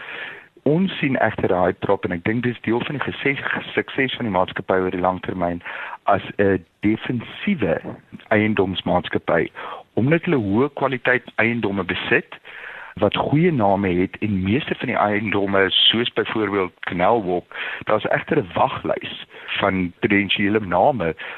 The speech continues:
wat hulle actually wag om 'n spasie te kan kry. So, die risiko dat in swaar tye die winkelsentrums leegloop en dat hulle sit, eh, hierdie groot, hoë kwaliteit winkelsentrums sit met oop spasie wat hulle nie verhuur kan kry nie,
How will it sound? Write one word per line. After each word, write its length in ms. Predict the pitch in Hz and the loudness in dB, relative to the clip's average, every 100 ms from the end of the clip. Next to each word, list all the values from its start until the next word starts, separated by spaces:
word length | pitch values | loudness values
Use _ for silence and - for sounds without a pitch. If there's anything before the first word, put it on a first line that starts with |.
| - | -2
wat 160 | 92 | -2
hulle 180 | - 98 | 0 0
actually 360 | - - 143 98 - | 0 0 0 0 2
wag 460 | 110 120 82 80 - | 2 2 -4 -8 -4
om 160 | 101 104 | 0 0
'n 200 | - - | 0 -4
spasie 500 | - 127 135 120 110 | 0 4 4 2 -6
te 80 | |
kan 220 | 107 92 85 | -4 -4 -2
kry. 280 | - - | -2 0
So, 220 | 78 - 113 | 0 0 0
die 120 | 110 - - - - - - - | -2 -8 -14 -12 -10 -10 -12 -10
risiko 640 | - 98 165 - 190 - 117 87 | -2 2 2 0 -2 0 0 2
dat 220 | 101 95 - | 2 2 -4
in 100 | 104 | -8
swaar 400 | - - 147 160 - | -6 0 2 2 0
tye 240 | 110 101 | 0 2
die 100 | 98 | 0
winkelsentrums 760 | 92 95 107 - 98 98 85 - | -2 -2 -2 -2 -2 -2 -2 -2
leegloop 580 | 90 117 - 120 110 | 0 0 0 -2 -2
en 60 | - | -2
dat 200 | 87 82 | -4 -2
hulle 260 | 90 90 85 - - - | 0 0 -2 -10 -12 -4
sit, 140 | 127 113 _ - | -4 -4 _ -8
eh, 140 | - | -2
hierdie 300 | 90 90 101 | 0 2 0
groot, 400 | 120 - 143 139 | 0 -2 0 0
hoë 260 | - 92 117 | -2 -4 -2
kwaliteit 460 | 127 110 - 92 - | -2 -2 0 -2 -2
winkelsentrums 800 | 90 - 95 95 - 92 87 - | -8 -8 -4 -4 -2 -4 -4 -2
sit 240 | 107 - | -2 -2
met 180 | 101 - | -6 -4
oop 180 | 113 - | -2 -2
spasie 440 | - 104 104 - | -2 0 0 0
wat 140 | 98 87 | -6 -6
hulle 120 | 92 | -6
nie 120 | 90 | -4
verhuur 460 | 85 87 95 113 135 | -4 -2 0 -2 -2
kan 160 | 113 | -6
kry 220 | 101 92 85 | -2 -2 -2
nie, 160 | 87 | -4